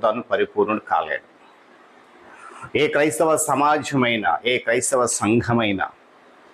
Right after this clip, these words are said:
తనంతట తాను పరిపూర్ణము కాదు. పరస్పర స-, ప్రతి వారికి పరస్పర సహాయము అనేది అవసరం, సహకారం అనేది అవసరం.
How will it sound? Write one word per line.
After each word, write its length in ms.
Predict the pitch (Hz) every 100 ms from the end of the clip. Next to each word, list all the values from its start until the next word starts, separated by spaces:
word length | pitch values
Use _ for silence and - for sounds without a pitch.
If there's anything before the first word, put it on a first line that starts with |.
| - -
తనంతట 400 | 131 151 147 135
తాను 400 | 143 131 127 113 - _ -
పరిపూర్ణము 720 | - 107 117 110 107 123 214 - -
కాదు. 240 | 90 - - _ - - - - - - - - - - - - - - - - - -
పరస్పర 440 | 170 - - 170
స-, 140 | 160
ప్రతి 360 | - - 143 156
వారికి 680 | 165 165 165 - 143 123 143
పరస్పర 680 | 143 135 143 - - 147 139
సహాయము 840 | - 127 110 127 135 139 135 -
అనేది 200 | 117 107
అవసరం, 340 | 101 110 - - -
సహకారం 460 | 98 117 - 110
అనేది 160 | 113 98
అవసరం. 340 | 101 - -